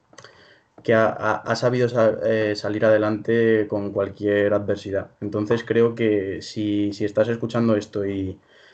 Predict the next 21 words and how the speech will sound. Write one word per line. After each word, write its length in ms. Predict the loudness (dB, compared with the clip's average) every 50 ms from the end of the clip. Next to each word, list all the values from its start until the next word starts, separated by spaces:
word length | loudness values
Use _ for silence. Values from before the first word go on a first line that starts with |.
| _ _ _ _
y 120 | -10 -6 -2
tienes 320 | 0 2 2 2 2 2
un, 560 | 2 2 4 4 2 2 2 2 2 2 0 0
un 160 | -2 -4 -2
proyecto 420 | 0 0 2 2 2 0 0 -2 -2
en 60 | 0
mente 380 | 0 2 2 4 4 4 4 4
o 60 | 2
un 160 | 0 0 -2
proyecto 720 | 0 0 2 0 0 -2 -4 -2 0 0 2 2 2 2 2
en 60 | 0
marcha, 560 | 0 0 -2 -2 -2 0 0 0 0 -2 -8 _ _ _ _ _ _ _ _ _ -2
eh, 460 | 0 2 4 4 4 4 2 0 0 -2
el 140 | 0 0 0
hecho 280 | 0 0 0 -2 0
de, 500 | 2 2 4 4 4 4 4 2 0 -2 -4
de 380 | -8 -12 -12 -6 -4 -2 -2
no 140 | 0 0 2
venirte 400 | 2 2 2 0 -2 -2 2 2
abajo 420 | 4 4 4 2 2 -2 -4 -4 -2
por, 380 | -2 0 0 0 0 -2 -4